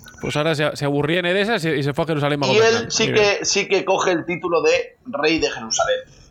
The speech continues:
Speaker 2: Y es coronado
Speaker 1: Ujú.
Speaker 2: como Balduino primero de Jerusalén.
Speaker 1: Ujú.
Speaker 2: Eh, después de, bueno, cuando termina, como termina la cruzada, que fue la única que tuvo éxito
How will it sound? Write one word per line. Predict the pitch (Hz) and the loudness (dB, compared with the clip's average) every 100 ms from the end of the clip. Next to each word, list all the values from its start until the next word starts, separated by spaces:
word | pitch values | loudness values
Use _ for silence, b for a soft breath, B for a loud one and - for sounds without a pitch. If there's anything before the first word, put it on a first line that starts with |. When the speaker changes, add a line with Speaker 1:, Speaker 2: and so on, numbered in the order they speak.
| _ - | _ -4
Speaker 2:
Y | |
es | 143 | -2
coronado | - 156 151 165 202 | 0 0 2 2 2
Speaker 1:
Ujú. | |
Speaker 2:
como | 185 180 196 - - | 0 2 0 -2 -4
Balduino | 139 139 131 160 196 202 - - | 0 0 0 -2 0 -2 -4 -14
primero | - 127 160 160 | -10 -4 0 0
de | 143 | 0
Jerusalén. | 113 107 - - - - - - - _ - | -4 -8 -10 -10 -16 -20 -20 -20 -20 _ -14
Speaker 1:
Ujú. | 135 127 127 120 180 254 - - _ _ - - - - _ _ - - | -8 -6 -6 -4 -6 -8 -14 -20 _ _ -20 -20 -20 -20 _ _ -16 -6
Speaker 2:
Eh, | 156 160 156 160 160 156 151 151 - | -2 2 4 4 4 4 4 2 0
después | 156 147 165 151 | -2 0 -2 2
de, | 151 151 147 | 4 4 2
bueno, | 147 95 | 0 -2
cuando | 120 117 | -4 -4
termina, | 113 139 139 135 | -6 0 2 2
como | 127 127 | 0 -2
termina | 123 127 143 139 | -4 0 0 0
la | |
cruzada, | 131 156 208 214 - | 0 2 4 4 0
que | 143 | -10
fue | 139 160 | 0 2
la | 160 | 4
única | 180 - 147 | 2 0 -2
que | 120 | -4
tuvo | 143 147 151 | -4 0 0
éxito | 156 165 196 - | 0 -2 -2 -2